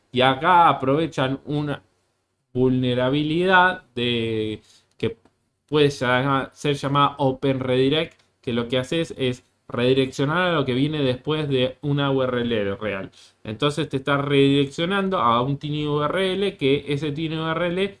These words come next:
tiene algo que es malicioso, claramente, ¿no? Así que a tener en cuenta estos tips porque es importante y se suele usar mucho este, este tipo de, de cosas, como usar servicios terceros para que parezcan reales.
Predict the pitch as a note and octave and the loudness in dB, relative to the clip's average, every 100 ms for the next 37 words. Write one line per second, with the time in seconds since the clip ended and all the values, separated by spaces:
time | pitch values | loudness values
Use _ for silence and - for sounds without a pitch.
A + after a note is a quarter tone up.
0 | _ _ - E3 D#3 E3+ E3+ - - B2 | _ _ 0 2 4 2 -2 -8 -2 2
1 | C3+ C#3+ C#3+ A#2 G#2 A2 G#2 G2+ F3 D3 | 4 4 2 -2 -2 -4 -4 -4 -4 -4
2 | - F#2+ G2+ G2 F#2+ F#2 - A#2+ E3 - | -6 -8 -6 -6 -8 -12 -10 -8 -8 -12
3 | _ - _ _ _ _ _ - A#2 D3 | _ -20 _ _ _ _ _ -8 -6 -4
4 | C#3+ G3+ G3 - _ _ _ C3+ C#3+ D#3 | 0 0 0 -12 _ _ _ 0 2 0
5 | D3 D#3 E3 D3+ C3+ D3+ D#3+ D#3+ - E3+ | 0 0 -2 -4 -4 -2 -2 -4 -4 -4
6 | F#3+ - _ _ - C#3+ C#3 D3 C#3+ C#3 | -4 -12 _ _ -4 -2 -2 0 0 0
7 | C#3 F3 E3+ F#3+ D3 D#3 D#3+ - D3 C#3 | -2 -4 -2 -4 -2 -2 -4 -4 -4 -4
8 | D3+ C#3+ D#3 E3+ F3+ F#3 C#3 D3 D3+ D#3+ | -4 -6 -6 -4 -4 -4 -6 -8 -8 -6
9 | F3+ E3+ D3 E3 D#3+ D#3+ - E3 - C3 | -6 -6 -4 -4 -4 -6 -6 -8 -8 -14
10 | A#2+ A#2 - C3+ C3+ C3 A#2+ A#2 A2 G#2 | -14 -12 -8 -6 -6 -6 -6 -4 -2 -2
11 | G2 F#2+ - A2 - - - _ C3 D3 | -4 -6 -8 -10 -10 -16 -20 _ -4 -4
12 | D#3 - _ _ A2 C3 C3+ - - - | -6 -10 _ _ -8 0 0 -2 -12 -6
13 | A#2 C3 C3+ C3+ C3+ B2+ D3+ D#3 - G2 | -4 -4 -6 -6 -6 -6 -4 -4 -4 -6
14 | G2 G2+ F#2 A2 - G2 G2 - - _ | -6 -8 -8 -10 -10 -12 -12 -14 -18 _